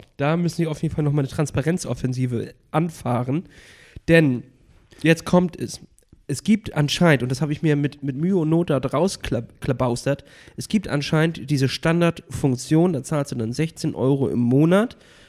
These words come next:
Dort, das ist dann für das, was ich gerade erklärt habe. Nun gibt es aber auch die Möglichkeit, dass du dir irgendwie noch einen Coach dazu buchst von Wahoo, der dich dann alle Monat irgendwie anruft und mit dir die Ergebnisse durchgeht. Also das gibt es tatsächlich dann auch noch da drin.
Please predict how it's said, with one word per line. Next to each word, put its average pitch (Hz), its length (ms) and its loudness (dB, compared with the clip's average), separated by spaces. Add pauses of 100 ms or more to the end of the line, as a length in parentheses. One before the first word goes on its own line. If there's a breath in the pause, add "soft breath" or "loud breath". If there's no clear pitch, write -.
(140 soft breath)
Dort, 156 320 0 (160)
das 147 160 -4
ist 160 120 -4
dann 160 120 2
für 160 120 -2
das, 151 280 0
was 139 100 -4
ich - 200 -10
gerade 139 300 0
erklärt 147 480 -4
habe. 190 360 0 (420 soft breath)
Nun 156 260 4
gibt 180 220 -2
es 214 140 0
aber 147 180 0
auch 131 160 -2
die - 80 -2
Möglichkeit, 165 640 0
dass 151 160 -4
du 147 80 -6
dir 139 300 0
irgendwie 156 480 0
noch 147 360 -2 (300 soft breath)
einen 143 220 0
Coach - 420 -2
dazu 220 480 -2
buchst 151 420 -2
von 226 480 -2
Wahoo, 165 840 0 (500 soft breath)
der 175 220 4
dich 185 240 -6
dann 165 300 -2
alle 175 360 -6
Monat 165 460 -2
irgendwie 160 320 -2
anruft 175 440 -4
und 143 320 -4
mit 147 180 -4
dir 160 100 2
die 147 320 -4
Ergebnisse 139 500 -2
durchgeht. - 400 -8
Also 135 180 -2
das - 320 -4
gibt 202 220 -4
es 170 80 -4
tatsächlich 170 380 0
dann 135 160 -6
auch 202 260 -2
noch 135 160 -2
da 120 120 -6
drin. 160 240 -4